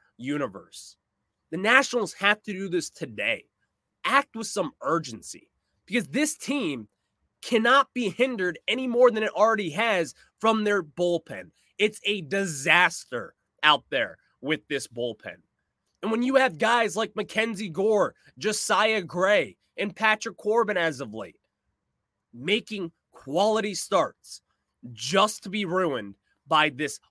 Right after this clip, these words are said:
awful bullpen situation that we call the Washington Nationals in the year of twenty twenty-three. But there is a fix,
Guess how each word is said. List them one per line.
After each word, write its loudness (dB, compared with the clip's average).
awful 2
bullpen -2
situation -8
that -4
we 0
call -2
the -8
Washington -4
Nationals -4
in -4
the -6
year -2
of -8
twenty -8
twenty-three. -16
But -4
there 6
is 4
a 2
fix, -10